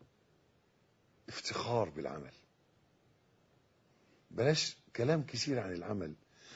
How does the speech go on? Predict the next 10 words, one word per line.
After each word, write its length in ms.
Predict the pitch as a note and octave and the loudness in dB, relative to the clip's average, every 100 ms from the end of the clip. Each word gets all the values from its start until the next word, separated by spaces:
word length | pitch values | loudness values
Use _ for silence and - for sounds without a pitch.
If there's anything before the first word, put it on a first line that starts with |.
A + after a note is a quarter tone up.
| - - E3 | -18 2 4
أكثر 400 | E3 - B2 A2 | 4 4 8 8
الأعمال 840 | - - F2+ G#2 A2+ G#2 F2+ G#2 | 6 0 -2 4 6 6 6 4
التي 300 | A#2 F#2+ F#2+ | 2 2 -2
يتكلم 680 | F#2+ G#2+ G#2+ C3 A#2+ G2 F2+ | 0 0 2 4 4 4 2
عنها 520 | F#2+ A2+ G#2+ A2 A2+ - _ _ _ _ _ _ _ _ _ _ _ _ - | 0 -2 0 0 -2 -6 _ _ _ _ _ _ _ _ _ _ _ _ -10
تفشل، 320 | A2+ - - - - _ _ _ _ - _ _ _ _ _ _ _ _ _ _ _ _ _ _ _ _ _ _ _ _ _ _ _ - | -8 -6 -8 -10 -20 _ _ _ _ -20 _ _ _ _ _ _ _ _ _ _ _ _ _ _ _ _ _ _ _ _ _ _ _ -8
لأن 300 | - G#2 F#2 | -2 0 2
العمل 500 | F2 C#3 D3+ C3 - - - _ _ _ _ - - _ - - _ - | 2 4 4 4 2 -8 -20 _ _ _ _ -20 -20 _ -20 -20 _ -10
يحتاج، 480 | - - - D#3+ - - _ _ - | -4 -2 2 2 2 -12 _ _ -6
يعني، 500 | D#2+ F2 F2+ - | -2 0 0 -4